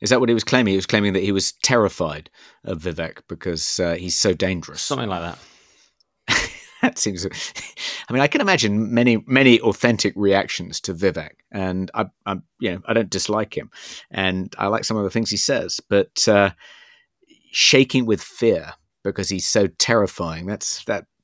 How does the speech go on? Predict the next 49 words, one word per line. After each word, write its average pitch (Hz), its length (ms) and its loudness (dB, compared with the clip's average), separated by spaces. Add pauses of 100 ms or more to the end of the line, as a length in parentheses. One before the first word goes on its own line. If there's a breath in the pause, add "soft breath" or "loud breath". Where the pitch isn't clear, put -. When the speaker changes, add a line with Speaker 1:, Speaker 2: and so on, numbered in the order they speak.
Speaker 1:
that 113 160 0
I 98 80 0
cannot 98 300 -4
Speaker 2:
Well, 92 80 -8
Speaker 1:
imagine 92 320 -6
Speaker 2:
it, 165 80 -12
it, 180 100 0
Speaker 1:
feeling. 180 180 -2
Speaker 2:
it's - 140 -4
general 190 320 4
emotion. 156 380 4
When 156 100 4
you're, 175 220 4
when, 147 240 -4
when 170 120 2
you're 156 380 2
literally 135 440 0
shaking 131 440 2
about 107 260 2
things 113 220 -2
like 110 140 2
the 110 100 0
right 110 300 2
say, 113 240 0
you're, 107 320 2
you're 120 160 4
not, 131 360 2 (520 soft breath)
it's - 100 -12
not - 240 -6
rage, 127 600 4
it's 135 100 -4
not - 140 -4
quite 156 360 0
fear, 101 320 0
but 101 140 -2
it's, 104 160 -10
it's 117 120 -6
just - 340 -2
general 123 460 4
emotion. 117 380 2
It's 107 120 -8
like 113 240 -2
you're 113 240 4
overwhelmed 117 640 4
with 110 120 2
emotion. 110 440 0
You're 131 100 2
basically 180 280 2
crying 113 720 0